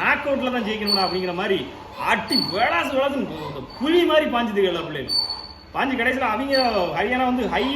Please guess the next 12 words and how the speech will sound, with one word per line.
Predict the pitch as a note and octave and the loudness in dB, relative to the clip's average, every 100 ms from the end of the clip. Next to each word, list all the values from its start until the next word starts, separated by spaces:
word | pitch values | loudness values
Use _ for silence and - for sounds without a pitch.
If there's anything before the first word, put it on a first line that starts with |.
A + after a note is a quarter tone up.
| C4 | 0
லெவல்ல | B3 C4 B3 | 2 2 0
இருந்தாங்க, | A3 G#3 F#3 | -2 -2 -2
இவனுக்கு | G#3+ F#3+ | -2 -2
பாயிண்ட | F#3+ A#3 G3+ | -2 -2 -4
கொடுத்து | A3+ A3 G3 | -4 -4 -4
கொடுத்து. | F#3+ - - - - - - - C#3 | -4 -4 -6 -14 -18 -20 -20 -12 -4
இங்க | A3+ C4 - - | 0 0 -2 -2
பாயிண்டே | F#3 B3+ D4 D4 | 0 2 0 -2
கொடுக்க | A3+ C#4 D4 | -2 -2 0
முடியாம | C#4 C4+ C4 | 0 2 0
இருந்த | A#3 A#3 G#3+ | 0 -2 -2
போது | C4 | -2